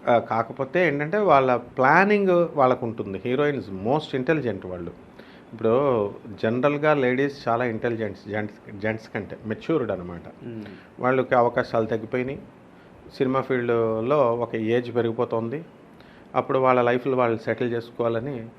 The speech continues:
Speaker 1: వాళ్ళు చూసుకుంటారు. ఇప్పుడు పాత యాక్ట్రెస్ మాధవి గారు ఉన్నారు, వేల కోట్లకు అధిపతి అయిపోయింది. సుమలత గారు ఉన్నారు, అంబరీషన్ చేసుకుని వేల కోట్లకు అధిపతి అయిపోయింది. ఎవరిని తీసుకో హీరోయిన్లు, వేల వేల కోట్లకు ఉన్న వాళ్ళని పెళ్ళిళ్ళు చేసుకుంటారు.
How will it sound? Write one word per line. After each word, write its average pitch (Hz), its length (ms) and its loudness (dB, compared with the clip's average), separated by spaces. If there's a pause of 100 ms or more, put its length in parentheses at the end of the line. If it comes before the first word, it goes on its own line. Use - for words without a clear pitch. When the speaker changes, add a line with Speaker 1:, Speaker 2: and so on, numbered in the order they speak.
(240)
Speaker 1:
వాళ్ళు 113 220 -4
చూసుకుంటారు. 110 440 -8
ఇప్పుడు 110 320 -2 (120)
పాత 123 220 4
యాక్ట్రెస్ 127 480 -2
మాధవి 117 380 0
గారు 117 180 0
ఉన్నారు, 107 260 -6
వేల 151 420 2
కోట్లకు 147 380 2
అధిపతి 123 300 -2
అయిపోయింది. 98 400 -8 (120)
సుమలత 156 340 2
గారు 120 220 0
ఉన్నారు, 110 240 -4
అంబరీషన్ 135 500 -2
చేసుకుని 131 280 -6
వేల 180 380 4
కోట్లకు 151 360 2
అధిపతి 123 300 -2
అయిపోయింది. 101 460 -4 (380)
ఎవరిని 208 320 6
తీసుకో 180 340 4
హీరోయిన్లు, 123 560 0 (540)
వేల 165 240 4
వేల 170 240 6
కోట్లకు 147 480 2 (340)
ఉన్న 135 120 0
వాళ్ళని 135 580 0 (260)
పెళ్ళిళ్ళు 135 260 0
చేసుకుంటారు. 107 540 -8